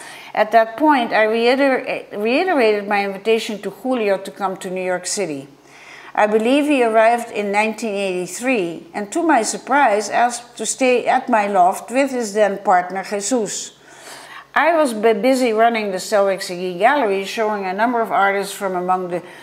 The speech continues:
studio visits I did with my close friend Lowry Sims, a curator at the Metropolitan Museum.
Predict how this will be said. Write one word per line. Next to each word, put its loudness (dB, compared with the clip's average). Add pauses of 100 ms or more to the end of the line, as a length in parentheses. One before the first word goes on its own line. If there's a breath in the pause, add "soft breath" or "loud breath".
(140 loud breath)
studio 0
visits 0
I 2
did -2
with -2
my 0
close -2
friend -2
Lowry 0
Sims, -4
a -10
curator -2
at -6
the -10
Metropolitan -2
Museum. -4